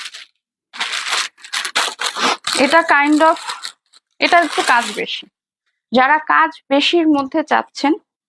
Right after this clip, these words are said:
বা চিন্তা করছেন যে আমি একটু বেশি, আহ, মানে মোটামুটি এমব্রয়ডারি ওয়ার্কের মধ্যে, অনেকে এটাও হচ্ছে অফিস ওয়্যার হিসেবে পড়তে পারে, অনেকে ওইটাও অফিস ওয়্যার হিসেবে পড়তে পারে। It's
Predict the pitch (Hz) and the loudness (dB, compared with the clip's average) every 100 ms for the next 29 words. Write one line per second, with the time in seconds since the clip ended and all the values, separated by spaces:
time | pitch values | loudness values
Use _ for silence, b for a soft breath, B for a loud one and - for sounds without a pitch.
0 | _ _ _ - 226 240 - _ _ _ | _ _ _ -2 2 2 -2 _ _ _
1 | _ _ _ _ 285 277 262 254 - 294 | _ _ _ _ 4 6 4 2 2 0
2 | B B B B - 269 269 262 247 254 | B B B B 2 4 6 4 4 2
3 | 269 - 240 254 269 262 240 240 233 226 | 0 0 2 2 4 2 4 4 4 2
4 | 226 220 220 _ _ _ _ 262 254 269 | -2 -6 -10 _ _ _ _ -2 2 2
5 | 262 269 254 240 254 285 285 277 285 294 | 4 6 6 6 6 4 4 2 2 0
6 | 285 269 294 b b b b - 339 359 | -2 -4 -8 b b b b 4 6 6
7 | 349 370 359 - 294 311 320 349 330 320 | 4 4 4 0 2 4 6 6 4 2
8 | - 330 277 302 - 294 302 302 285 262 | 2 0 2 -2 -2 2 4 2 0 -4
9 | 285 269 294 311 294 285 302 285 277 320 | -2 0 0 0 -2 -2 0 0 0 -4
10 | - _ _ 269 285 285 269 294 285 240 | -8 _ _ 0 2 4 4 6 4 4
11 | 247 233 233 233 240 240 233 220 - 208 | 0 2 2 2 -2 -2 -2 -4 -4 -2
12 | 202 269 277 | -2 0 -2